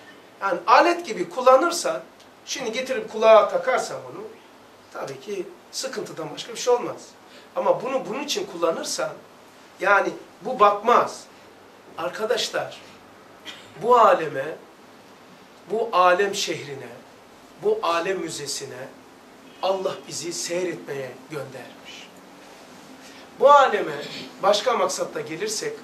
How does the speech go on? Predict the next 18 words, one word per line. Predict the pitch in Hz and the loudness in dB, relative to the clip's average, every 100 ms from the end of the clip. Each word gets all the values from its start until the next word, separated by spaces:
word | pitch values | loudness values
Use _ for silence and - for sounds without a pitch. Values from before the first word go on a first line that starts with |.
| - - - | -20 -20 -14
bu | |
sefer | - 202 | -6 -4
şeye | - 170 175 | -2 -4 -4
benzeriz. | 151 131 - - - - - - - - - - - - - - | -4 -6 -10 -18 -16 -14 -12 -12 -16 -18 -20 -20 -20 -20 -14 2
Arkasında | 220 269 277 285 285 294 294 262 226 | 6 6 6 4 4 0 2 4 2
göz | - 247 226 - | -2 -6 -6 2
olmayan | 254 262 240 220 | 4 4 2 0
bir | 208 | -2
gözlüğe | 170 180 180 185 185 156 | -6 -4 -2 0 -2 0
benzeriz. | 131 120 123 - - | -4 -8 -14 -16 -12
Bu | 233 | -10
gözlüğü | 220 226 214 214 - | -6 -4 -2 -2 2
dağlara, | 202 202 190 175 - - | 4 4 4 2 -2 -10
tepelere | 196 196 170 160 147 | -8 -4 -4 -4 -6
çevir, | - 202 220 269 | -4 -4 -6 -12
hiçbir | - 202 | -8 -4
hayret | 180 170 165 - | -2 -2 -6 -10
etmez. | - - - | -16 -16 -18